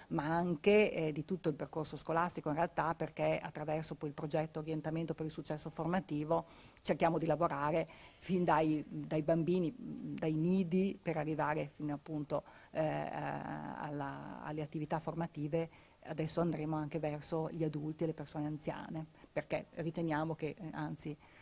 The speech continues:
eh, sia questo un momento bellissimo, eh, in cui le persone possono davvero imparare ancora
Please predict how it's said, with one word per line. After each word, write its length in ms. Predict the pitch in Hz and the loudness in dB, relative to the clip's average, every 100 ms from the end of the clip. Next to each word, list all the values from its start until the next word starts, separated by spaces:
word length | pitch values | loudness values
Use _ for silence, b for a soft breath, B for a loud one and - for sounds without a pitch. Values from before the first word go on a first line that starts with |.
| b | b
eh, 520 | 160 156 151 151 151 151 | -2 0 2 0 -4 -4
sia 240 | - 165 | 2 4
questo 280 | 175 175 175 | 4 2 2
un 60 | |
momento 360 | 156 160 170 165 | 0 2 0 2
bellissimo, 880 | 151 180 160 147 - 160 160 170 202 b b | 4 4 2 -2 -2 0 0 0 -2 b b
eh, 340 | - 165 156 156 | 0 2 2 0
in 520 | 151 151 147 170 170 170 | 0 0 0 0 -2 0
cui 220 | 160 165 | 2 2
le 120 | 151 | 2
persone 400 | 175 156 160 165 | -2 -2 -2 -2
possono 640 | - 156 - - 160 165 165 | 2 0 0 -2 2 2 2
davvero 340 | 156 147 147 | 0 0 -2
imparare 520 | 160 156 151 151 156 | -2 -4 -4 -2 -2
ancora 640 | 160 156 160 147 156 170 | -2 -2 0 0 4 2